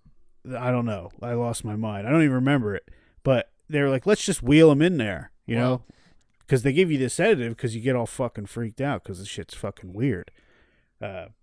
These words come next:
Speaker 1: but yeah,
Speaker 2: Yeah.
Speaker 1: you know, that you, they give you the gas, you go to sleep.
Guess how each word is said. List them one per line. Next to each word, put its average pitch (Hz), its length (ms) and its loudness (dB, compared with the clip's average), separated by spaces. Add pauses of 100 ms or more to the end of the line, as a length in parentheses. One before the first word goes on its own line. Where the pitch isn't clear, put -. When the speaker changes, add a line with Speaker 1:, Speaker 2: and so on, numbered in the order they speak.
Speaker 1:
but 120 140 -6
yeah, 147 200 0 (140)
Speaker 2:
Yeah. 143 220 -12
Speaker 1:
you 120 100 -8
know, 131 140 -2
that 123 260 -4
you, 127 220 -4
they 117 180 -4 (120)
give 131 200 0
you 123 80 0
the 120 100 -4
gas, 156 440 -2
you 113 60 -10
go 110 160 -4
to 113 60 -8
sleep. 175 480 2